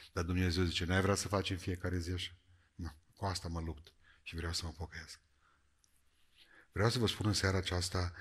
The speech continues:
că Dumnezeu iubește pe cei săraci în Duh. Pentru că ei întotdeauna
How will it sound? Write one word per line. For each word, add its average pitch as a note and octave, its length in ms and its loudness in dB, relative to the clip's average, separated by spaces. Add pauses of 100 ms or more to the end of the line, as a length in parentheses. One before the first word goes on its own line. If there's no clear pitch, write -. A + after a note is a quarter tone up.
(140)
că - 100 -6
Dumnezeu E2+ 360 4
iubește F2 360 2
pe E2+ 100 -4
cei E2+ 160 -2
săraci E2 380 -2
în D#2+ 120 -6
Duh. D#2 180 -6 (1400)
Pentru D#2+ 220 -6
că - 120 -4
ei F2 80 6
întotdeauna E2 640 0